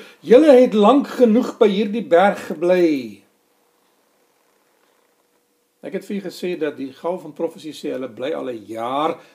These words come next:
by die berg. En daar's redes voor gewees hoekom hulle by die berg gebly het.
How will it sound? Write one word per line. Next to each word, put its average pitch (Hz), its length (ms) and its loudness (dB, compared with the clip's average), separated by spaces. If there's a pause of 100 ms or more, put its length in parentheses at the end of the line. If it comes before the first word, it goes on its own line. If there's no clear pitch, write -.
by 147 100 -12
die 143 120 -10
berg. 127 560 -8 (360)
En 151 100 -10
daar's 170 240 0
redes 247 280 -2
voor 240 180 -2
gewees 208 360 -2
hoekom 175 200 -4
hulle 196 140 -2
by 180 100 -4
die 175 120 -6
berg 175 260 -4
gebly 196 300 -2
het. - 300 -4